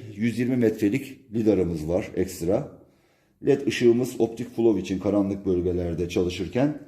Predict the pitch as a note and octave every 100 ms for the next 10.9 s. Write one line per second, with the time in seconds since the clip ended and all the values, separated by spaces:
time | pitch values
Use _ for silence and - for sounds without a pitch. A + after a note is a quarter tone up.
0 | - _ _ _ _ _ _ - B2 C#3+
1 | D3 E3+ D3 E3 - G#2+ F#2+ F#2 F#2+ A#2+
2 | D#3 - - _ _ _ _ _ _ -
3 | G#2+ - C#3 - C3 C3 C3+ - A#2 B2+
4 | B2 C3 A2+ A#2+ A#2+ A#2+ B2+ A2+ F2+ F2
5 | F2 E2+ F#2 C3 - _ _ _ _ _
6 | _ A2+ G2 A2+ A2 G#2+ G2+ F#2 F2+ G#2+
7 | F#2+ F#2 A2 A#2+ C3 - G#2+ G#2+ G2 A2
8 | A#2+ B2+ B2 - - C#3 C3+ G#2+ A2+ D3
9 | - - _ _ _ - - - - B2+
10 | B2+ D3 C3+ A2+ A2 G#2+ A2+ D3 D3+